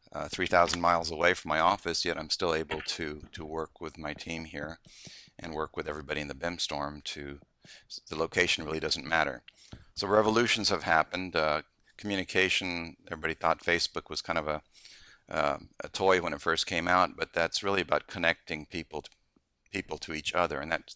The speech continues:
essentially hasn't changed over the three hundred thousand year span of when we were sitting around the campfire. It's still about connecting people, and even with the new technologies, it's not only about the technology, it's about connecting people and making decisions, capturing knowledge,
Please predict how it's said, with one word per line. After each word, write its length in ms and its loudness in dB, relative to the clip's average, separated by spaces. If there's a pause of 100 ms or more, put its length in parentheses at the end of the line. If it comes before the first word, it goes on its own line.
essentially 360 0
hasn't 300 -2
changed 400 -4
over 260 -6
the 160 -10 (320)
three 140 -10
hundred 200 -2
thousand 300 2
year 260 -6 (480)
span 420 2
of 120 -4
when 100 -6
we 80 -6
were 80 -4
sitting 260 0
around 160 -4
the 60 -12
campfire. 680 2 (540)
It's 140 0
still 280 8
about 300 6
connecting 420 -4
people, 320 -6
and 160 -4
even 240 -2
with 100 -4
the 60 -8
new 160 -6
technologies, 720 2
it's 140 -6
not 220 2
only 260 -2
about 180 -4
the 60 -20
technology, 560 -6
it's 120 -10
about 220 -2
connecting 460 -8
people 360 -12
and 120 -8
making 240 -6
decisions, 520 -4
capturing 600 -2
knowledge, 580 -2